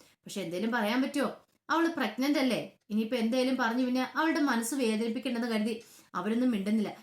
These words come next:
എന്നാലും ജാനകിയുടെ മനസ്സിലുണ്ടായിരുന്നു, ഉം, സ്വന്തം അനിയത്തിനെയാ കാണാതെ പോയിക്കുന്നെ.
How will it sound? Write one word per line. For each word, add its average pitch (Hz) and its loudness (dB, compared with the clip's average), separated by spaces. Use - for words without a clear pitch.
എന്നാലും 165 -2
ജാനകിയുടെ 196 -4
മനസ്സിലുണ്ടായിരുന്നു, 208 0
ഉം, 214 -4
സ്വന്തം 170 -4
അനിയത്തിനെയാ 202 0
കാണാതെ 202 0
പോയിക്കുന്നെ. 208 -2